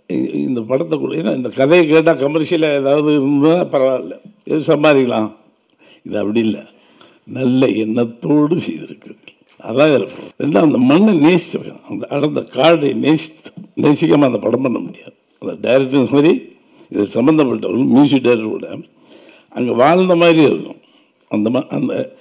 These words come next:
இப்ப நான் மண் வாசனைனா மண் வாசனை அது வேறு. இந்த அடர்ந்த அந்த வனாந்தரத்தில்,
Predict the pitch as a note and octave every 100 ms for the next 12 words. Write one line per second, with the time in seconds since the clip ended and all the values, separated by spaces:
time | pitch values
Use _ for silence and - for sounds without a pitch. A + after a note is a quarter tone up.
0 | _ - A#2+ B2 A#2+ E3 F3+ E3+ E3+ F3+
1 | E3+ C#3 F3 F#3 E3+ F3 F#3+ G3+ C3 C3+
2 | C3 G#2+ - _ _ - - - C3+ C3
3 | - D#3 F#3 G3 E3+ C3 B2+ C#3 G3 G3
4 | F3 C3 - -